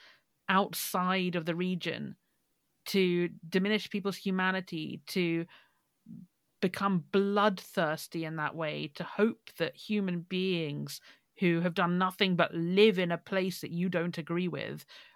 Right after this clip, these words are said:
live under a government that is committing acts that they have no control over,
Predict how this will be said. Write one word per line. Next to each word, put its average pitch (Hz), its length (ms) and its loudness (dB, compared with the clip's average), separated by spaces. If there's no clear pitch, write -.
live 180 220 6
under 175 260 6
a 160 60 4
government 160 760 2
that 165 220 0
is 156 340 -6
committing 165 580 -2
acts - 400 -4
that 160 260 -2
they 180 120 0
have 185 160 -2
no 262 300 4
control 233 480 0
over, 156 400 -4